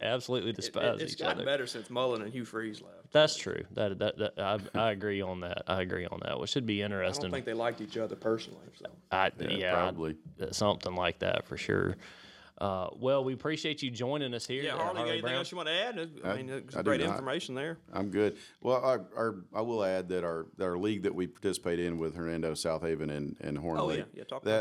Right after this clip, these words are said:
Speaker 2: that.
Speaker 3: that's actually the North Mississippi Youth Football Association. So we kinda
Speaker 1: Mm-hmm.
Speaker 3: formed that up to make sure that we are all governed by the same rules. So, so that was one of the big things when we first started doing this. You go to South Haven, they play by a different rule than we play in Hernando.
Speaker 2: Different flag.
Speaker 3: So, different flag, different
Speaker 2: <laughs>
Speaker 3: everything, right? So,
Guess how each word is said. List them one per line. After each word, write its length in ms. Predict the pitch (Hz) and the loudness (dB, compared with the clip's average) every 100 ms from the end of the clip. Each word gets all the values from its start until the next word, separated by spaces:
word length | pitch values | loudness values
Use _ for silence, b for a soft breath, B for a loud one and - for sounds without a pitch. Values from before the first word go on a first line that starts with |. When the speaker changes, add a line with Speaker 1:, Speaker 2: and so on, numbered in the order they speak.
| 107 | 4
Speaker 2:
that. 40 | |
Speaker 3:
that's 160 | 117 117 | 0 0
actually 380 | 110 - 95 | 0 0 -2
the 280 | 90 87 82 80 - - | 0 0 0 -4 -12 -2
North 320 | 104 107 107 | 2 2 0
Mississippi 420 | 98 95 98 95 | 0 2 0 0
Youth 300 | 87 85 98 | -2 0 0
Football 380 | 95 92 85 80 | 0 -2 2 2
Association. 580 | 80 80 78 - - - | 0 -4 -4 -6 -6 -6
So 120 | - | -4
we 80 | 107 | -2
kinda 180 | 123 113 | 0 -2
Speaker 1:
Mm-hmm. 80 | 101 | 0
Speaker 3:
formed 200 | 107 101 | -2 0
that 160 | 95 | 2
up 160 | 95 95 | 2 0
to 60 | 90 | -2
make 160 | 90 | -4
sure 180 | - 92 | -2 -2
that 140 | 87 | -2
we 280 | 85 90 85 B B - | 0 0 0 B B -2
are 80 | 98 | 2
all 160 | 98 | 2
governed 320 | 92 101 95 87 | 2 0 0 0
by 140 | 87 | -2
the 40 | |
same 280 | 80 98 87 | -2 -2 -2
rules. 360 | 87 90 73 - | 0 0 -2 -4
So, 240 | 95 85 | -4 -4
so 200 | - 104 | 0 2
that 140 | 104 98 | 4 2
was 100 | 95 | 0
one 160 | 95 | -2
of 40 | 95 | -2
the 60 | |
big 200 | 85 95 | 0 -2
things 260 | - 87 78 | 0 -2 0
when 60 | 85 | -2
we 80 | |
first 220 | 78 85 - | -2 -2 0
started 180 | 82 82 | -2 0
doing 140 | 82 | 0
this. 200 | 80 76 | -2 -4
You 60 | 78 | -2
go 140 | 82 | -2
to 40 | |
South 280 | 78 85 78 | 0 0 0
Haven, 240 | 80 76 78 B B _ | 0 -2 -6 B B _
they 80 | 87 | -2
play 240 | - 92 | 2 2
by 140 | 85 85 | 2 2
a 80 | |
different 320 | 85 82 80 87 | 0 -2 -4 -2
rule 180 | 95 | 0
than 140 | 92 87 | 0 0
we 100 | 92 | -2
play 300 | - 92 90 | 0 0 0
in 80 | 85 | -2
Hernando. 400 | 87 82 82 - | -4 -4 -2 -2
Speaker 2:
Different 220 | 78 - | -2 -4
flag. 460 | 123 127 120 127 | -6 -4 -6 -6
Speaker 3:
So, 240 | 147 110 101 | 0 2 2
different 360 | 101 113 110 - | 2 -2 -2 -2
flag, 320 | 104 98 95 | 0 2 0
different 280 | 117 117 110 | -4 -2 0
Speaker 2:
<laughs> 0 | |
Speaker 3:
everything, 360 | 107 101 92 | 0 0 0
right? 220 | 92 98 92 | 0 -2 -2
So, 220 | 101 | -2